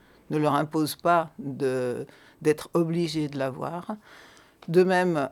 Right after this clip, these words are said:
euh, il y a une imposi-, on impose aux mairies de, de ne rien dire, y compris au tribunal administratif, et le préfet, le, la, le tribunal administratif a fréquemment, pas tout le temps, mais fréquemment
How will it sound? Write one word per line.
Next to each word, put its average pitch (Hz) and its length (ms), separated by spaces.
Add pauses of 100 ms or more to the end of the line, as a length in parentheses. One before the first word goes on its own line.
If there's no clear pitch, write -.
euh, 143 360
il 143 80
y 160 40
a 160 40
une 170 120
imposi-, 175 520
on 165 160
impose 180 500
aux 165 100
mairies 185 580 (420)
de, 135 920 (320)
de 151 220
ne 151 160
rien 156 320
dire, 156 460 (140)
y 175 120
compris 160 480
au 151 60
tribunal 147 460
administratif, 147 920 (100)
et 135 60
le 135 140
préfet, 139 640 (440)
le, 151 320
la, 147 220
le 151 220
tribunal 160 520 (160)
administratif 160 920
a 135 600 (200)
fréquemment, 175 720 (260)
pas 208 120
tout 190 160
le 151 60
temps, 135 280
mais 147 140
fréquemment 151 600